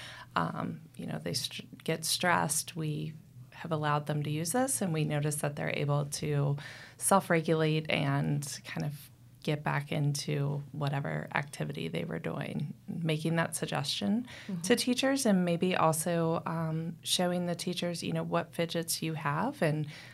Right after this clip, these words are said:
Speaker 1: I think having those conversations with teachers about which one of these, you know, would you allow my son Johnny to have in the classroom?
Speaker 2: Right.
Speaker 1: Um, would any of them be okay? And I think also kind of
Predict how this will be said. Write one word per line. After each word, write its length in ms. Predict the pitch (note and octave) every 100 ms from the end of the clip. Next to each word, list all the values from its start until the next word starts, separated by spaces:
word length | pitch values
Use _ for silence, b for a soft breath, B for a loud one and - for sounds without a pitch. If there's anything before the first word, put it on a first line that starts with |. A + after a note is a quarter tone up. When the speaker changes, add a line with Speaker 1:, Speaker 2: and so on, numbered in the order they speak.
| B
Speaker 1:
I 40 | -
think 320 | - F#3 - - - -
having 360 | - - G3+ G#3
those 200 | F#3+ F3+
conversations 840 | - F3 E3+ D#3+ F3 D#4+ E4 -
with 160 | G3+ F#3+
teachers 420 | - F#3+ G3 G3
about 380 | F#3 E3 D#3 D#3 -
which 280 | F#3+ G3
one 160 | G3+ F#3
of 140 | F3
these, 500 | F3 E3 E3 D#3+ D#3 - B B B B B
you 100 | E3
know, 100 | D3+
would 240 | D3+ F3 E3+
you 200 | F3 E3
allow 640 | D#3 D#3 D3 D3 C#3+ C#3+ - - - - - - -
my 180 | D#3+
son 340 | D3 - D3 D3
Johnny 540 | G3+ A#3+ G3 D#3 C#3+
to 360 | C#3+ - D#3 D3
have 260 | D3 D3+
in 80 | D#3
the 60 | D3+
classroom? 760 | D3 C#3 - - - - - D#3
Speaker 2:
Right. 160 | E3+
Speaker 1:
Um, 440 | E3 - - - D#3+
would 160 | - E3
any 220 | D#3+ E3
of 80 | D#3
them 180 | D#3+ D#3
be 160 | D3+ D3+
okay? 600 | D#3 C#4 C4 F3 D3+ -
And 300 | G#3+ G#3+ G#3 B B B B
I 60 |
think 180 | G3+ -
also 460 | F#3+ F3+ F#3 G#3 F#3
kind 240 | - F3
of 140 | E3